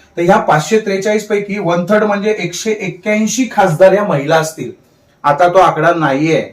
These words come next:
लक्षात घ्या. आणि हे फक्त आपल्याकडेच असं नाही बरं का, असं देणारा, म्हणजे महिलांना एवढं आरक्षण देणारा जगात किती देशात असे, तर तुम्हाला दोन देश महत्वाचे सांगतो. एक ब्रिटन, म्हणजे इंग्लंडचा, इंग्लंडमध्ये, ब्रिटनमध्ये लक्षात घ्या,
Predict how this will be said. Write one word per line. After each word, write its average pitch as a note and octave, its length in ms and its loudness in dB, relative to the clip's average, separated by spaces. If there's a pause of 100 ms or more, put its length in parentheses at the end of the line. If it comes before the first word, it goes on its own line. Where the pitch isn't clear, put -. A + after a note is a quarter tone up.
लक्षात C3+ 300 -4
घ्या. B2 200 -6 (680)
आणि C#3 140 -2
हे F#3 160 4
फक्त G3 280 -2
आपल्याकडेच G3+ 520 2
असं G#3+ 220 -2
नाही G#3 140 -4
बरं A#3 180 0
का, - 100 0 (680)
असं A#3 240 0
देणारा, F#3+ 400 4 (260)
म्हणजे C3+ 140 -8
महिलांना E3 500 0
एवढं D#3 360 2
आरक्षण F#3+ 460 2
देणारा D3 360 0 (160)
जगात F3 280 4 (380)
किती B3+ 180 -4
देशात G3+ 260 0
असे, D#3 380 2 (280)
तर F#3 60 0
तुम्हाला F#3+ 220 0
दोन F#3 220 2
देश G3+ 220 2
महत्वाचे F3+ 400 4
सांगतो. D#3 440 -2
एक F3 180 -2
ब्रिटन, E3 320 0
म्हणजे - 500 -10
इंग्लंडचा, F3 600 2 (340)
इंग्लंडमध्ये, G3 640 0 (1080)
ब्रिटनमध्ये F3 560 -2
लक्षात E3 260 -2
घ्या, D3 180 0